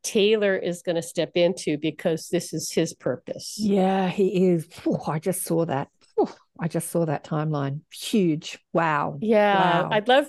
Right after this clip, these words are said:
Speaker 1: I'd love your insight on that, because I've had other psychics from when he was
Speaker 2: Wow.
Speaker 1: little tell me things like,
Speaker 2: Mm.
Speaker 1: "You do know your son's really special." And I would say, "Well, every parent thinks their child's special, right?" So I'm not gonna
Speaker 2: How old
Speaker 1: automatically
Speaker 2: is he
Speaker 1: go,
Speaker 2: now?
Speaker 1: "Oh, yeah, my
Speaker 2: Thirty-one.
Speaker 1: son is special." You know,
Speaker 2: Thirty-one.
Speaker 1: but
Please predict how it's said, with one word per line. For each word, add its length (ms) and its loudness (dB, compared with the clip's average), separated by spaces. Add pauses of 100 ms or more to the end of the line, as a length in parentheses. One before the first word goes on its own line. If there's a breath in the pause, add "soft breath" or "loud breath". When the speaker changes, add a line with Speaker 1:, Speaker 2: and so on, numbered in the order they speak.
Speaker 1:
I'd 160 2
love 160 4
your 120 -2
insight 340 -2
on 140 -2
that, 160 -4
because 260 -4
I've 140 0
had 200 -2 (240)
other 220 -2
psychics 540 -6
from 160 0
when 100 4
he 80 4
was 120 0
Speaker 2:
Wow. 60 -6
Speaker 1:
little 380 -2 (300 loud breath)
tell 260 -2
me 140 -2
things 420 -8
like, 140 -2
Speaker 2:
Mm. 60 -4
Speaker 1:
"You 100 0
do 160 0
know 200 4
your 200 0
son's 440 -4
really 140 -4
special." 480 -2 (220 loud breath)
And 100 2
I 100 4
would 140 0
say, 240 0
"Well, 200 2
every 260 0
parent 420 0
thinks 220 -4
their 100 -6
child's 320 -6
special, 360 0
right?" 120 -2
So 140 -2
I'm 100 -4
not 180 -2
gonna 220 0 (340 loud breath)
Speaker 2:
How 100 0
old 60 -2
Speaker 1:
automatically 340 6
Speaker 2:
is 40 4
he 60 4
Speaker 1:
go, 100 2
Speaker 2:
now? 120 4
Speaker 1:
"Oh, 40 0
yeah, 300 6
my 100 2
Speaker 2:
Thirty-one. 120 -2
Speaker 1:
son 180 0
is 100 -8
special." 480 -4 (320 loud breath)
You 80 6
know, 0 -
Speaker 2:
Thirty-one. 460 4
Speaker 1:
but 60 -14